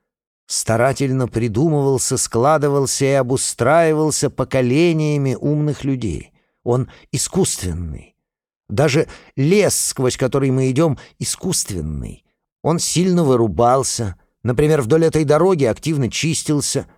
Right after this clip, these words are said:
а местами высаживался и обновлялся. В натуральной природе царит хаос, вызванный столкновениями разных порядков, ко всеобщему неудовольствию, между прочим.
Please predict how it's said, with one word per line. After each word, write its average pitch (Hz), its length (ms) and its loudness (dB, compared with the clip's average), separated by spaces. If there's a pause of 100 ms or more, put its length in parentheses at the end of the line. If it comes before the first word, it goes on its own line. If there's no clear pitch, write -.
(140)
а 101 80 -2
местами 143 480 0
высаживался 131 800 0
и 101 40 0
обновлялся. 92 840 -2 (1040)
В 92 100 -6
натуральной 147 680 0
природе 156 560 2
царит 151 380 -4
хаос, 175 580 2
вызванный 147 500 0
столкновениями 143 1040 0
разных 120 600 0
порядков, 85 580 -6 (480)
ко - 80 -4
всеобщему 101 560 0
неудовольствию, 95 920 -2
между 71 320 -8
прочим. - 560 -14